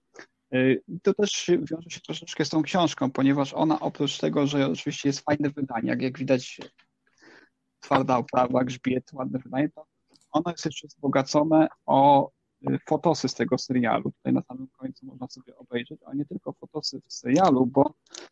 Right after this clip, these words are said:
są też mapki i są też zdjęcia z tej, z tej epoki też, tak? Zdjęcia opisujące, które, które, które w tej, w jakiś sposób ilustrują nam to i, i postaci, i wydarzenia, które tutaj się rozgrywają na kartach książki.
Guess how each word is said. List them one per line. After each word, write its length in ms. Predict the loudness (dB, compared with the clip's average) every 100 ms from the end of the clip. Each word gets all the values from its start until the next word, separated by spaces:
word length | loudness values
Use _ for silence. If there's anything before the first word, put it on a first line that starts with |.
| _
są 180 | 0 2
też 340 | 2 0 0 4
mapki 500 | 4 4 -2 -4 -4
i 40 |
są 240 | 0 0
też 320 | 2 0 0 -4
zdjęcia 720 | -6 -12 -4 -4 -2 -4 -4 -8 _ _ _ _ _ -8
z 280 | -6 -6
tej, 160 | -6 -8
z 60 | -8
tej 180 | -14
epoki 420 | -6 0 0 0 -12
też, 240 | -10 -2
tak? 200 | 0 0
Zdjęcia 520 | -2 -2 2 2 2
opisujące, 880 | 0 -2 0 4 4 4 0 -2 -2
które, 300 | -2 -4 -4
które, 220 | -4 -8 -8
które 200 | -4 -2
w 40 |
tej, 240 | 2 2 2 _ _ _ _ _
w 20 |
jakiś 180 | _ -16
sposób 240 | -14 -14 _
ilustrują 420 | -20 -20 -18 -10 -4
nam 160 | -4 0
to 200 | 0 2 -2 _ _ -16
i, 160 | -6 -6 -4
i 80 | -2
postaci, 720 | -2 -4 -8 -12 -10 -12 -10
i 40 |
wydarzenia, 520 | -10 0 2 4 4 4
które 220 | 0 -2
tutaj 140 | -2
się 120 | -2
rozgrywają 440 | -4 -2 0 2 2
na 120 | 0
kartach 340 | -2 -6 -8
książki. 600 | -4 -2 -2 0 2 2